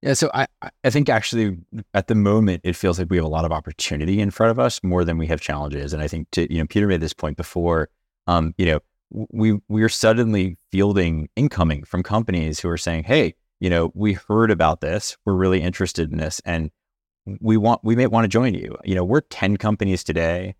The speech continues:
Um, I'm not gonna make projections, but my hunch is we will not be ten companies by the end of this calendar year. Um, I, I expect, you know, we're gonna grow 'cause we have all this incoming. So it's a challenge to manage that, but that's a good challenge.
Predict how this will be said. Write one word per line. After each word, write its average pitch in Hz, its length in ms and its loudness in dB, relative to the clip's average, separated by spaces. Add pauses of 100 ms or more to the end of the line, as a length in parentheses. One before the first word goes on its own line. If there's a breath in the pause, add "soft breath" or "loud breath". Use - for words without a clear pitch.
(260)
Um, 87 240 -2
I'm 131 160 4
not 107 220 4
gonna 104 100 0
make 90 160 0
projections, 85 600 0
but - 180 -6
my 95 160 4
hunch 87 260 0
is 80 140 0
we 82 80 0
will 80 140 -2
not 78 200 0
be 76 80 -4
ten 76 180 -6
companies 71 400 -6
by 69 140 -4
the 73 80 -4
end 69 140 -4
of 67 60 -4
this - 120 -8
calendar 65 340 -6
year. - 220 -10 (380)
Um, 78 500 0
I, 78 200 -2
I - 140 -4
expect, - 680 -2
you 90 100 0
know, 76 120 -2
we're 80 140 -2
gonna 82 160 0
grow 80 260 2
'cause 76 160 -6
we 76 100 -2
have 78 120 0
all 76 120 0
this 76 120 -6
incoming. 76 460 -8
So 90 200 0 (380)
it's 113 160 0
a 98 80 -2
challenge 113 380 2
to 85 80 -4
manage 110 320 0
that, 80 260 -2
but 82 80 -4
that's 87 200 -2
a 82 40 -4
good - 180 -8
challenge. - 460 -12